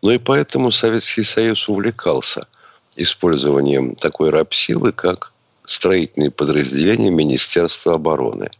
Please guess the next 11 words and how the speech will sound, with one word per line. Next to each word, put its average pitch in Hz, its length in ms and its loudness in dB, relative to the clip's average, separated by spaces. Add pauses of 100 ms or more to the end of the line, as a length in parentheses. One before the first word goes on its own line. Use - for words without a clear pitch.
(420)
Однако, 104 840 0 (500)
когда 107 360 0
сели, 139 460 2
взяли 101 400 0
клоподавочку 117 1300 -2 (400)
и 85 60 -4
посчитали, 110 1000 0 (480)
то 104 140 -2
пришли 113 420 2
к - 140 -6
выводу, 90 460 2